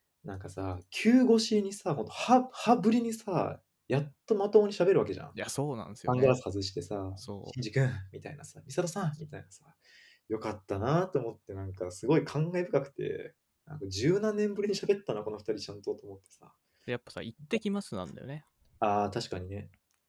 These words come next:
Speaker 2: あれ結局さ、
Speaker 1: うん。
Speaker 2: あの、歯で、
Speaker 1: うん。
Speaker 2: もう、「もう僕はエヴァに乗れないんすよ。
Speaker 1: あー。
Speaker 2: もう会うこともないです」みたいな雰囲気でこう出て行って、
Speaker 1: うん。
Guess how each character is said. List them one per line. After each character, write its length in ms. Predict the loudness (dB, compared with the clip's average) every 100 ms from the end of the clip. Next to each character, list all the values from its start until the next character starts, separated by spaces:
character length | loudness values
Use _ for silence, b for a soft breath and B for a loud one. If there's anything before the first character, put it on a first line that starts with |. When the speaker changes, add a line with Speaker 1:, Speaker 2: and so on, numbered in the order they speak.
| _
Speaker 2:
あ 120 | -6
れ 60 | -6
結 240 | -4 -8
局 200 | -6 -10
さ、 260 | -4 -4 -4 -10 -14
Speaker 1:
う 40 | -12
ん。 40 |
Speaker 2:
あ 60 | -10
の、 100 | -2
歯 380 | 2 2 2 0
で、 380 | 0 -2 -4 -10
Speaker 1:
う 80 | -10
ん。 200 | -10 -10 -16 _ _ _ _ _ _
Speaker 2:
も 300 | -6 -4 -6 _ _ _ _ _ -10
う、 40 |
「も 40 | -10
う 40 |
僕 160 | -6 0
は 80 | 0
エ 60 |
ヴ 80 | 2
ァ 20 |
に 80 | -2
乗 100 | -2
れ 80 | -4
な 80 | -4
い 40 |
ん 40 | -4
す 120 | -8
よ。 140 | -12 _ _ -12
Speaker 1:
あ 40 |
ー。 180 | -6 -2
Speaker 2:
も 120 | 0 2
う 20 |
会 80 | 0
う 40 |
こ 80 | -2
と 160 | -6
も 140 | -6 -4
な 120 | -4
い 60 | -6
で 60 |
す」 160 | -8 -14
み 80 | -8
た 100 | -6
い 60 |
な 120 | -6 -10
雰 80 | -8
囲 80 | -8
気 100 | -8
で 80 | -10
こ 120 | -4
う 20 |
出 100 | 0
て 120 | 0 -2
行 100 | -8
っ 20 | _
て、 320 | -2 -2 -2 -10
Speaker 1:
う 80 |
ん。 420 | -12 -10 -10 -10